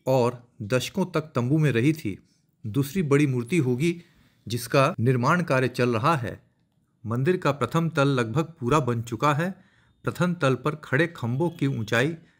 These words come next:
लगभग दस फीट है। एक सौ सत्तर खंभों पर खड़ा मंदिर का भूतल हो, प्रथम तल है, जिसमें देवी देवताओं का भी खूबसूरत नक्काशी किया जा रहा है।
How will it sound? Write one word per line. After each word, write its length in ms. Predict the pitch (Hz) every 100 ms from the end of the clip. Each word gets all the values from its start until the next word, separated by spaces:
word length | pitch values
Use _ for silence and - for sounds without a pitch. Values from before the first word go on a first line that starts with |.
| _ -
लगभग 440 | 139 113 127 139 - _
दस 360 | 98 151 175 -
फीट 260 | 139 120
है। 220 | 107 - - _ _ _ _ _ _ _ _ _ _ _
एक 200 | 151 190 -
सौ 180 | 160
सत्तर 400 | 160 143 143 180
खंभों 420 | 175 127 123 156 160
पर 260 | 143 127
खड़ा 520 | 123 123 123 117 143 - _ _ _ _ _ -
मंदिर 280 | 123 143 170
का 200 | 165 135
भूतल 440 | 92 143 135 156
हो, 300 | 127 127 - -
प्रथम 320 | 117 151 156
तल 220 | 156 107
है, 380 | 113 131 156 - -
जिसमें 380 | 117 120 135 104
देवी 240 | 127 170
देवताओं 480 | 135 123 117 120 151
का 160 | 151 123
भी 160 | 135
खूबसूरत 500 | 139 131 - 151 151 127
नक्काशी 440 | 117 110 113 160
किया 180 | 151 113
जा 160 | 110 110
रहा 200 | 127 107
है। 220 | 101